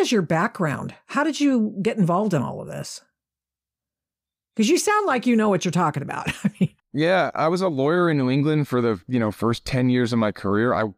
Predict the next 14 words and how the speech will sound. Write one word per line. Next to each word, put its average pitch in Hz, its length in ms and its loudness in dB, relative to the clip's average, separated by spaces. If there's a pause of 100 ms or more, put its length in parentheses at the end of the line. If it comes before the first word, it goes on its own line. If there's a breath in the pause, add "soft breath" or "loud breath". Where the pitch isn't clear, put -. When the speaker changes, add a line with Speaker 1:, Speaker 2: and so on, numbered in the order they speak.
(120)
Speaker 2:
I 110 140 0
wasn't, 110 460 -2 (260)
like, 104 160 2
super 117 300 0
political 113 520 0
at 101 60 2
all. 101 420 2
You 101 120 2
know, 101 200 2
I 104 220 0 (380)
didn't, 110 500 -2 (460)
I 117 80 -2
wouldn't 151 180 0
even 131 200 0